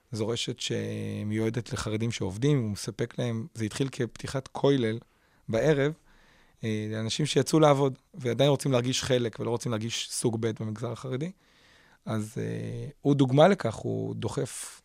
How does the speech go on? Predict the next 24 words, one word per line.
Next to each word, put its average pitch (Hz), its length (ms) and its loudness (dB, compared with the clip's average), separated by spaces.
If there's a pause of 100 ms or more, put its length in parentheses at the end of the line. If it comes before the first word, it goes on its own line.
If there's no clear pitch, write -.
כל 135 280 2
הזמן 143 360 2
לכל 139 300 2
הפעילויות 135 540 2
הנכונות, 120 720 -2
ל-, 110 240 -4 (720)
אה, 101 360 -4 (220)
נכונות, 120 480 0
אה, 120 80 4
לדעתו, 110 440 4
אני 107 140 2
לא 104 100 -2
רוצה 110 220 -4
להביע 107 300 0
רגע 107 180 -4
דעה 107 140 -2
אישית, 110 380 -2
אלא 107 200 -2
כן 117 140 -2
לתאר, 151 460 4 (760)
אה, 117 60 -4 (920)
לשליחה 120 600 0
לממחים, 123 600 2
למשל, 107 480 -6